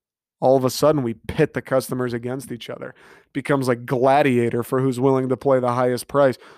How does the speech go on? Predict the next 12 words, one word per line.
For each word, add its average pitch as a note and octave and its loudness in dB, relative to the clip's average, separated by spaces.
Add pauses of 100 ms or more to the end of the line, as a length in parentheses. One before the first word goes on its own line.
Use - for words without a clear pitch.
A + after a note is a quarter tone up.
(100)
for C3+ -6
Terry, C#3 2
the, B2 -2 (220)
the, B2 0
the A#2+ -2 (300)
Doberman. C3 2 (120)
<laughs> - -20 (180)
I G#3+ 4 (600)
can't D#3 -2
even, B2+ -6
I C3 -10
can't C3 -4